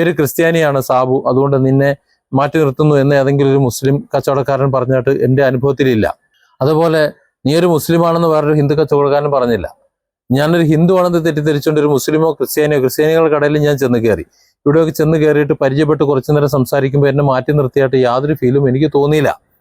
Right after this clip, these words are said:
അങ്ങനെ തോന്നിയില്ല. അപ്പോ ഇത് ഈ മലപ്പുറം എന്ന് പറയുന്നത് എന്തൊരു ഭീകരദേശമാണ്, അല്ലെങ്കിൽ കേരളം എന്ന് പറയുന്നത് ഒരു ഭീകരദേശമാണ്. അതുമല്ല എന്നുണ്ടെങ്കിൽ ഈ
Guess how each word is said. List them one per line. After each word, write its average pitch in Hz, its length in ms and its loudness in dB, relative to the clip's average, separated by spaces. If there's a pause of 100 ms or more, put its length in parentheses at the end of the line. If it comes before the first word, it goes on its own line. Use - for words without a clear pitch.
(360)
അങ്ങനെ 185 220 2
തോന്നിയില്ല. 160 380 0
അപ്പോ 165 220 -2 (640)
ഇത് 214 240 2 (280)
ഈ 180 120 2 (200)
മലപ്പുറം 170 440 0
എന്ന് 202 100 2
പറയുന്നത് 175 340 2
എന്തൊരു 165 240 0
ഭീകരദേശമാണ്, 156 800 0 (100)
അല്ലെങ്കിൽ 151 280 0 (100)
കേരളം 160 280 2
എന്ന് 170 120 0
പറയുന്നത് 151 340 0
ഒരു 143 160 -2
ഭീകരദേശമാണ്. 139 680 0 (320)
അതുമല്ല 190 380 2
എന്നുണ്ടെങ്കിൽ 147 480 2
ഈ 147 80 4